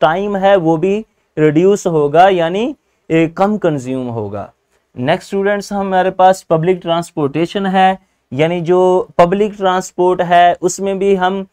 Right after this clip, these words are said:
एआई को यूज़ करेंगे, यानी इस मेथड को यूज़ करते हुए इसे भी बेहतर बनाया जाएगा। मिसाल के तौर पे self driving buses and trains are being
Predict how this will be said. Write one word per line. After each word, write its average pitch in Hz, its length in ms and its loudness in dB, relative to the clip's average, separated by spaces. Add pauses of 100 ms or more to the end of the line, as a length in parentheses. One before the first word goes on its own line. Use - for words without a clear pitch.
(280)
एआई 180 500 4
को 220 180 2
यूज़ 196 440 -2
करेंगे, 180 440 0
यानी 175 300 0
इस 170 160 -10
मेथड 156 380 -2
को 185 180 4
यूज़ 151 540 -2
करते 180 280 -2
हुए 175 400 -2 (280)
इसे 160 240 -2
भी 196 120 -2
बेहतर 185 360 0
बनाया 160 360 2
जाएगा। 160 440 2 (300)
मिसाल 160 320 2
के 160 100 -2
तौर 165 240 2
पे 202 180 2
self 208 480 0 (140)
driving 156 540 2 (340)
buses 180 520 2 (240)
and 196 220 -2 (100)
trains 180 640 -2 (480)
are 147 240 6 (140)
being 202 420 2